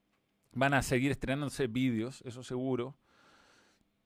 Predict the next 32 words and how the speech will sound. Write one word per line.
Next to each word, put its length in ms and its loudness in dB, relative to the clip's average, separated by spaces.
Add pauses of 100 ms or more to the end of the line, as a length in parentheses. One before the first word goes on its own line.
(140)
A 100 2
lo 80 4
mejor 180 2
las 140 2
previas 360 6
las 120 2
puedo 160 4
hacer 220 -2
desde 160 0
mi 120 2
lugar 240 6
de 80 2
vacación, 800 -2
según 560 0
la, 560 -2 (100)
la 160 2
señal. 460 0
Vamos 200 4
a 20 -8
estar 140 2
en 140 -2
Chile, 460 -2
aunque 260 -6
se 160 -4
pueda 160 8
ahora, 260 8
desde 220 2
ahora 240 6
bajar 320 2
a, 400 -2
viajar 340 0
afuera. 520 2